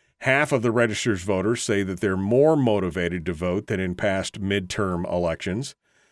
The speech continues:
Seven percent say they're less motivated, and fifty percent say they are just as motivated as they were last time. But fifty-two percent overall are saying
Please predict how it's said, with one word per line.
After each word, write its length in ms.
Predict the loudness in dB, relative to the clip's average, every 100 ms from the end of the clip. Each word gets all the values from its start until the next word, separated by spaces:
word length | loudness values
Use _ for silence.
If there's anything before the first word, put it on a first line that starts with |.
| _ _ -6
Seven 360 | 0 2 2
percent 380 | 2 2 2 2
say 120 | 2
they're 160 | 2 2
less 240 | 2 0
motivated, 480 | 0 -2 0 -2 0
and 140 | -2 0
fifty 420 | -2 0 -2 -2
percent 400 | -4 -2 -2 -2
say 160 | -2
they 140 | -2 -2
are 80 | -2
just 260 | -2 2
as 160 | 2 2
motivated 500 | 2 2 0 0 -2
as 140 | -2
they 100 | -2
were 200 | -2 -2
last 260 | -4 -8 -10
time. 240 | -12 -16 -20 _ _ _ _ _ _ _ _ _ _ -4
But 140 | 2
fifty-two 420 | 4 6 6 4
percent 320 | 4 2 4
overall 580 | 4 4 6 6 4 0 _ _ _ _ _ _
are 300 | -2 0 0 -2
saying 480 | -2 0 0 -2